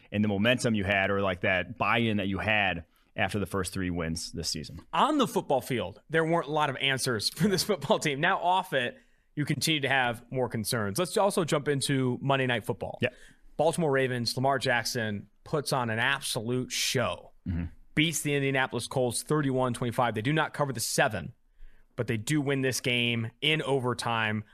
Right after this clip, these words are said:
Speaker 2: Lamar Jackson, phenomenal. Thirty-seven to forty-three, four forty-two, and four touchdowns in this game. Only took two sacks. He is electric. Fourteen carries for sixty-two yards as well.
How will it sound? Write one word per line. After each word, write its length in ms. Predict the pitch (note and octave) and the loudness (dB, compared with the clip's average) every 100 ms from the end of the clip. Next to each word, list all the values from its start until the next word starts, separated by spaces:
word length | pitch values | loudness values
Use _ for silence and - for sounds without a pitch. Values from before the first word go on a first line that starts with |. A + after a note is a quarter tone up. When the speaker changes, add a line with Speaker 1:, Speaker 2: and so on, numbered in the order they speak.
| - | -6
Speaker 2:
Lamar 260 | C#3+ G3 F3+ | 2 2 4
Jackson, 440 | D#3+ D3+ - A#2+ | 2 2 0 -4
phenomenal. 520 | - B2+ A2+ G#2 F#2+ | -2 0 0 0 -4
Thirty-seven 480 | - F3 F3 E3 D3 | -2 0 2 0 0
to 80 | C#3 | -2
forty-three, 420 | C#3 C3+ B2 A#2+ | 0 -2 0 -4
four 180 | - D#3 | -2 -2
forty-two, 360 | D#3+ C#3+ - | 0 -2 -2
and 100 | B2+ | -4
four 320 | G2+ - C3+ C#3+ | -4 -2 0 -2
touchdowns 580 | - C#3+ - B2+ A#2+ | 0 -2 0 -2 -2
in 80 | B2+ | -2
this 120 | A#2 | -4
game. 240 | - B2 A2+ - - | -2 -2 -2 -6 -2
Only 220 | G3 A3 | 2 4
took 180 | A3 - | 2 2
two 160 | G#3 | 0
sacks. 480 | F3 F#3+ C#3 - - - _ - - _ - | 2 2 0 -2 -14 -18 _ -20 -20 _ -8
He 340 | - - A#3+ C4 | -6 0 2 4
is 400 | G#3+ G3 E3+ - _ - - | 4 4 0 -8 _ -20 -4
electric. 680 | D3+ C#3 D3+ D3 - - - | -2 2 0 0 -2 -6 -4
Fourteen 320 | - F3+ F3 | 0 2 0
carries 260 | D#3 D#3+ D3 | 0 0 0
for 60 | C3+ | -2
sixty-two 400 | D#3 - B2+ C#3 | -4 -6 -6 0
yards 260 | C3 B2+ | 0 0
as 120 | A2 | -2
well. 340 | B2 C#3 C3+ | 0 2 2